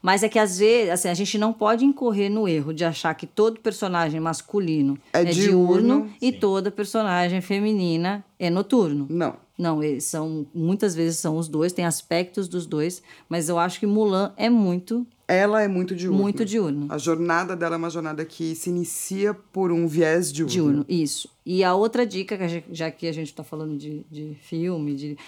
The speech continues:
Speaker 1: eu não lembrei de nenhum livro especificamente, assim, que ia ser um marco,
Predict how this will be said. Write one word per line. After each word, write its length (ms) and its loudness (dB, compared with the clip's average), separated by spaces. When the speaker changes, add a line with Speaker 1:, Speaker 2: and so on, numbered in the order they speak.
Speaker 1:
eu 140 -2
não 300 2
lembrei 400 0
de 100 -6
nenhum 420 -4
livro 320 -6
especificamente, 920 -6
assim, 200 -6
que 180 -10
ia 100 -6
ser 320 -8
um 80 -6
marco, 520 -4